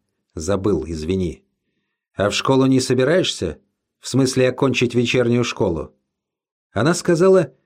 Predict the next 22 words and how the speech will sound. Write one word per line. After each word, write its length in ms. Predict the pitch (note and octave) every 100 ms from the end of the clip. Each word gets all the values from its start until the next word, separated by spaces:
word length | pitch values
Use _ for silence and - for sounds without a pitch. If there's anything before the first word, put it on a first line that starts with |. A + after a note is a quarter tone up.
| _
что 280 | - - D#3
думала 440 | D#3+ A#3 D3+ A2 G#2+
об 120 | G2+
этом, 320 | G2 F#2+ E2+ _ _ _ -
но 100 | F3+
так, 320 | A#3+ D3+ -
не 140 | G#2+
всерьёз. 680 | A2+ - D#3 G3+ B2+ - - _ _ _ -
Её 340 | G#2+ D#3 F3+
и 60 | F#3+
работа 360 | F3+ F3+ F#3
горничной 560 | F#3 A3 D3 A2+ - A#2
устраивает. 720 | A2 - A2 G#2 G2 G2 - _ _ _ _ _ _
После 360 | G#2+ A2 A2+ A#2
этого 260 | C#3 C#3+
им, 140 | C3+ C3
похоже, 400 | B2+ - A#2+ B2
стало 300 | - B2 C3
не 180 | C#3+ A#2
о 100 | F#2
чём 200 | F#2 F2
разговаривать. 720 | E2+ F#2+ F2+ E2+ D#2+ D#2